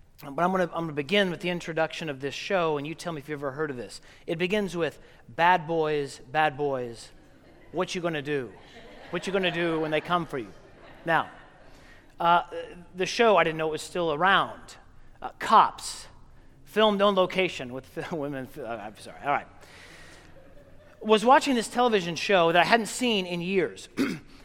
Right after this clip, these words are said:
And, um, I, I want to commend, actually, Cops, uh, to you, if you haven't ever seen it, to at least watch one episode, because what it does is it reminds you of actually the brokenness of humanity, and it keeps you, um,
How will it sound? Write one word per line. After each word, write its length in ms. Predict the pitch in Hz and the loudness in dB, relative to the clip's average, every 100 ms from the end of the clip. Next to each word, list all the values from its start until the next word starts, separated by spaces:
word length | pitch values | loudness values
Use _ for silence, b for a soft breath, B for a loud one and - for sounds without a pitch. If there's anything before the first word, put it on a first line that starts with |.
| B B - | B B -4
And, 360 | 180 185 175 | 0 0 2
um, 320 | 180 170 165 - | 2 2 0 -6
I, 120 | 156 | -4
I 80 | 147 | 0
want 180 | 175 185 | 0 0
to 80 | 156 | -4
commend, 480 | - 160 208 214 156 | -6 -4 -2 0 2
actually, 380 | 151 - 160 135 | 2 0 -6 -2
Cops, 500 | - 160 123 - 156 | 6 6 4 -4 -4
uh, 120 | 147 | -2
to 180 | - 277 | 2 2
you, 240 | 190 135 | 2 -2
if 160 | 143 160 | -4 -4
you 80 | 156 | 4
haven't 480 | 240 202 - - - | 6 6 0 -10 -2
ever 260 | 151 139 | -2 -2
seen 280 | - 220 202 | -6 -4 -2
it, 140 | 156 B B | -4 B B
to 80 | 220 | -2
at 40 | |
least 160 | 277 247 | 0 2
watch 220 | 208 - | 2 2
one 140 | 196 | 0
episode, 560 | 220 226 - 175 156 156 B B B | 0 0 -4 -2 -2 -4 B B B
because 200 | 175 202 | -4 -2
what 140 | 202 202 | -2 -2
it 140 | 160 | 2
does 480 | 254 269 214 180 - B B - | 4 6 4 2 -6 B B -4
is 120 | 185 | 0
it 60 | 190 | 0
reminds 580 | 175 190 240 269 208 | 4 4 4 2 -2
you 120 | 202 180 | -2 4
of 80 | |
actually 300 | 190 214 - | 6 6 2
the 80 | 170 | -4
brokenness 520 | 139 196 202 180 160 | 0 0 0 -4 -4
of 80 | 151 | -8
humanity, 640 | - 160 151 151 123 117 127 | -10 -4 -2 -2 -4 -8 -10
and 80 | 139 | -10
it 100 | - | -12
keeps 480 | - 247 247 - | -6 -6 -6 -8
you, 400 | 185 160 143 143 B B B B | -4 -4 -6 -10 B B B B
um, 460 | 160 151 147 143 | -2 0 0 -4